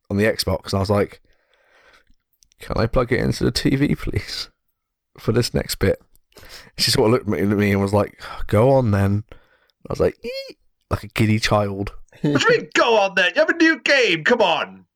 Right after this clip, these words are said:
Speaker 1: Just, yeah, well, she was playing Assassin's Creed, so she
Speaker 2: An
Speaker 1: was like,
Speaker 2: old game, it doesn't,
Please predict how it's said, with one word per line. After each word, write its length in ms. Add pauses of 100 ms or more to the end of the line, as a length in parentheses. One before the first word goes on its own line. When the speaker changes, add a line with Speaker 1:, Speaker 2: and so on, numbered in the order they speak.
(440)
Speaker 1:
Just, 380 (260)
yeah, 200 (100)
well, 100
she 180
was 140
playing 260
Assassin's 460
Creed, 540 (240)
so 160
she 160
Speaker 2:
An 60
Speaker 1:
was 100
like, 160
Speaker 2:
old 200
game, 380
it 160
doesn't, 260